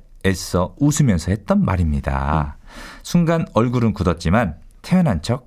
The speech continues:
Speaker 1: 한 거였죠.
Speaker 2: 네.
Speaker 1: 그 여자, 이제 제가 붙잡을 수도 없는 사람이니까, 그리고 그녀가 결정한 거니까
Speaker 2: 네.
Speaker 1: 존중해줘야겠지라고 생각하면서 말이죠.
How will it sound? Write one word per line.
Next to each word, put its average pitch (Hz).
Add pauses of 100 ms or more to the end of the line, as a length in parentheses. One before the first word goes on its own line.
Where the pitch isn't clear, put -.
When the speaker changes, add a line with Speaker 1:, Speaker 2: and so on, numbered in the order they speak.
Speaker 1:
한 -
거였죠. 85
Speaker 2:
네. - (500)
Speaker 1:
그 127
여자, 76 (300)
이제 107
제가 76
붙잡을 98
수도 90
없는 107
사람이니까, 87 (300)
그리고 95 (200)
그녀가 113 (180)
결정한 131
거니까 87
Speaker 2:
네. 151
Speaker 1:
존중해줘야겠지라고 95
생각하면서 110
말이죠. 76